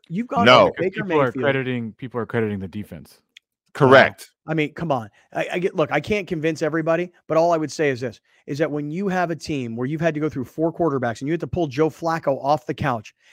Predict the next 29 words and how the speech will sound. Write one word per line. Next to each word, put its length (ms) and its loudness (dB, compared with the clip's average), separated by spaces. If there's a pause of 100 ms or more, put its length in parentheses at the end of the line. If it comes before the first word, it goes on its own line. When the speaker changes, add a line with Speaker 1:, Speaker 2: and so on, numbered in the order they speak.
(100)
Speaker 1:
and 120 -4
you, 200 4
you 160 -8
didn't 220 -2
have 180 0
your 80 2
star 320 0
running 240 0
back 280 -8
and 120 -4
your 120 -2
offensive 440 -2
line 260 -2
is 120 -6
that 240 2
banged 260 0
up 180 2 (300)
and 200 -2
you've 260 -4
put 160 0
together, 340 0
and 100 0
by 140 8
the 60 2
way, 180 4 (180)
the 120 4
offense 380 2
got 240 0
better 340 0